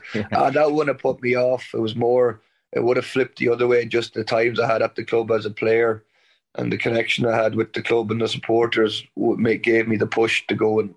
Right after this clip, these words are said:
Speaker 2: uh, and do it.
Speaker 1: The way the season started off, like, it was a run of draws there. There were goals flying in all over the place. Did it, did it feel like, and this is, this is true probably of every League of Ireland club and every League of Ireland season, did it feel like it took you a while to,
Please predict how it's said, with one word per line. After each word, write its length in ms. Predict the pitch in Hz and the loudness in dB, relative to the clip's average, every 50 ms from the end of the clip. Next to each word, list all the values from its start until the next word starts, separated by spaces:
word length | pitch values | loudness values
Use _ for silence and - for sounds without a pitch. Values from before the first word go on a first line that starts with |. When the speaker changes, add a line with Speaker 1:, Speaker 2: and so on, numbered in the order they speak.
| - - | -6 -4
Speaker 2:
uh, 160 | 113 107 - - | -4 -4 -2 -4
and 200 | - 113 113 107 | -4 -4 -2 0
do 200 | 113 113 117 120 | 2 2 2 2
it. 100 | 117 - - - _ _ _ _ _ _ _ _ - - - _ _ _ _ _ | 2 -2 -6 -14 _ _ _ _ _ _ _ _ -20 -20 -20 _ _ _ _ _
Speaker 1:
The 60 | 160 | 0
way 120 | 180 202 | 2 2
the 80 | 196 180 | 2 2
season 300 | - 170 156 147 147 143 | 0 0 0 0 0 -2
started 320 | 135 151 143 139 135 127 | 0 2 2 2 2 2
off, 400 | 123 131 135 127 120 - - - - - - - - _ - | 2 2 2 2 0 -2 -4 -10 -10 -10 -12 -12 -12 _ -2
like, 180 | 123 131 131 | -2 0 0
it 40 | 135 | 0
was 100 | 131 117 | 0 2
a 80 | 135 135 | 2 2
run 180 | 143 151 151 | 2 2 0
of 80 | 143 127 | 0 0
draws 360 | 131 139 131 135 135 131 127 | 0 2 2 2 2 0 0
there. 260 | 135 127 123 123 123 | 0 2 2 2 2
There 80 | 120 123 | 0 0
were 140 | 120 120 113 | -2 -2 -2
goals 300 | - 135 131 131 127 - | -2 0 0 0 -2 -2
flying 260 | - 127 120 123 127 | -2 0 0 2 2
in 80 | 123 | 0
all 120 | 123 120 120 | 0 0 0
over 120 | 123 120 | 0 0
the 80 | 120 117 | -2 -2
place. 340 | - 127 123 120 - - - - - - - _ _ | -2 -2 0 0 -2 -4 -6 -10 -20 -20 -20 _ _
Did 120 | _ 165 165 | _ -2 -2
it, 180 | 165 160 160 _ _ _ | -2 -4 -6 _ _ _
did 160 | - 135 156 | -2 0 0
it 60 | 160 156 | 0 0
feel 240 | - 190 185 208 220 | 0 2 2 4 4
like, 340 | 208 202 202 196 - - - - - | 4 2 2 0 -2 -8 -12 -10 -6
and 100 | - 139 | -4 -2
this 160 | 151 170 - - | 0 0 0 0
is, 220 | 135 - - - | 0 0 -2 -2
this 180 | - - - - | -2 -2 0 0
is 80 | 113 | 0
true 220 | - - 131 120 107 | 0 0 0 0 0
probably 320 | - 127 117 104 113 110 | 0 -2 0 0 0 0
of 80 | 104 117 | 2 2
every 180 | 117 123 131 | 2 2 2
League 220 | 120 120 123 117 117 | 2 2 2 0 0
of 80 | 110 | 0
Ireland 380 | 120 117 120 120 117 117 113 - _ - | 2 2 2 2 0 0 -2 -6 _ -8
club 340 | - 123 120 123 117 113 - - | -2 0 0 2 2 0 -2 0
and 160 | 101 107 113 | -2 0 0
every 160 | 120 120 123 120 | 0 0 2 2
League 180 | 117 123 113 | 2 2 2
of 60 | 117 | 2
Ireland 260 | 120 117 117 113 107 107 | 0 0 0 0 0 0
season, 440 | - 127 123 120 110 117 113 113 - _ _ _ _ _ _ _ _ _ _ - | 0 0 0 0 0 0 -2 -2 -4 _ _ _ _ _ _ _ _ _ _ -2
did 100 | 151 147 | 0 0
it 80 | 156 | 0
feel 240 | - - 175 175 190 | 0 2 2 4 4
like 160 | 196 190 190 | 4 2 2
it 100 | 185 - | -2 -2
took 220 | - 180 180 175 - | 0 -2 -2 0 0
you 140 | 165 151 | 2 2
a 40 | 143 | 2
while 480 | 135 151 143 139 147 151 147 139 135 120 | 2 2 2 4 4 4 2 2 2 0
to, 280 | 107 151 - - 123 | -2 -4 -4 -4 -4